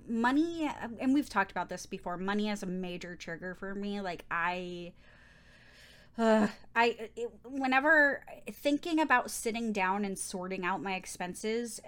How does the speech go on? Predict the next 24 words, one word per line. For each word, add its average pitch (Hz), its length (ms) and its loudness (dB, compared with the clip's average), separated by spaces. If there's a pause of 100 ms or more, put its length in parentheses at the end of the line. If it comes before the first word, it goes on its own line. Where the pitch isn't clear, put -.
(100)
and 214 280 4
it, 294 340 6
I'm 277 120 2
sure 381 260 0
if 381 80 -2
I 254 60 2
did 185 200 -2
it, 285 260 -2
like, 208 340 -4
it 220 160 -4
would 202 200 -2
really 202 280 2
help 196 320 0
alleviate 220 560 0
some 214 160 0
of 214 60 2
that 190 200 4
anxiety, 196 580 0
right? 226 320 -2
'Cause 240 200 -2
then 226 160 2
I 220 60 2
would 214 180 0
know 208 600 2